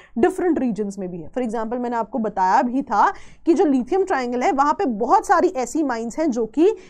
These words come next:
चाइना कंट्रोल करती है। Rather, कॉन्गो में भी आप देखोगे बहुत सारी कोबाल्ट माइंस हैं जो कि जहाँ से सामान जो है चाइना की तरफ जाता है। Again, इसका बहुत अच्छा एग्जांपल है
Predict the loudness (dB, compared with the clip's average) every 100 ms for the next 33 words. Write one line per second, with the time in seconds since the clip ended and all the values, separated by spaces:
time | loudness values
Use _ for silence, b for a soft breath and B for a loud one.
0 | B 0 2 2 0 -2 -6 -4 -4 -4
1 | -8 -8 -4 0 2 4 2 0 B B
2 | 4 4 6 4 4 6 4 6 4 2
3 | -2 -2 0 0 0 2 0 2 0 0
4 | -2 -2 2 4 4 2 0 -4 -4 -4
5 | -2 -2 -4 0 4 4 2 B B 0
6 | 2 4 2 2 0 0 0 -2 0 -2
7 | 0 -2 -2 -6 -6 -10 -8 -2 -2 -2
8 | -6 -10 -12 -12 -18 -20 b b 2 4
9 | 4 0 -2 2 2 2 2 2 2 0
10 | 2 0 -2 -4 -6 -2 -2